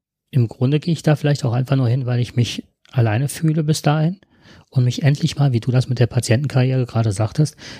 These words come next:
da fühle ich mich untergleichen, ich fühle mich verstanden, ich habe eine soziale Gruppierung und ich werde aufgenommen und jetzt kommt das mit am Anfang mit der Partei, ich werde irgendwo Mitglied. Das ist im Grunde der Fußballverein oder die frühere Kneipe an der Ecke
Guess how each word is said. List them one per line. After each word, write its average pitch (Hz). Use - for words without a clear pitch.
da 127
fühle 143
ich -
mich 147
untergleichen, 120
ich 165
fühle 123
mich 113
verstanden, 120
ich 139
habe 127
eine 120
soziale 113
Gruppierung 127
und 135
ich -
werde 135
aufgenommen 160
und 143
jetzt 127
kommt 139
das -
mit 120
am 117
Anfang 135
mit 123
der 110
Partei, 117
ich -
werde 123
irgendwo 123
Mitglied. 117
Das -
ist -
im 113
Grunde 120
der 127
Fußballverein 139
oder 123
die 110
frühere 123
Kneipe 117
an 131
der 160
Ecke 131